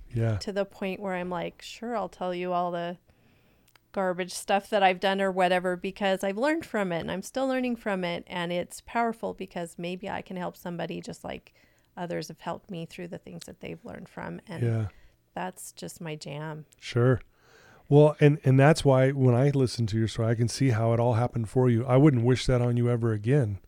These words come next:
Speaker 2: Mm-hmm.
Speaker 1: or anybody for that matter, but, but again, it did happen.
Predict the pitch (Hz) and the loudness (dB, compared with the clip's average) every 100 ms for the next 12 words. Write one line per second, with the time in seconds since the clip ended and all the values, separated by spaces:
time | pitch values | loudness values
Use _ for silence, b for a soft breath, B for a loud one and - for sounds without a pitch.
0 | B 202 165 160 120 117 131 120 110 120 | B -14 -12 0 4 6 6 2 2 2
1 | 139 107 113 113 127 113 113 110 117 - | 2 0 -2 0 0 -2 -2 0 -2 -2
2 | b b b b b b 120 110 107 135 | b b b b b b 4 4 6 6
3 | 123 117 131 107 131 131 - 113 110 | 6 6 6 6 2 0 0 0 -2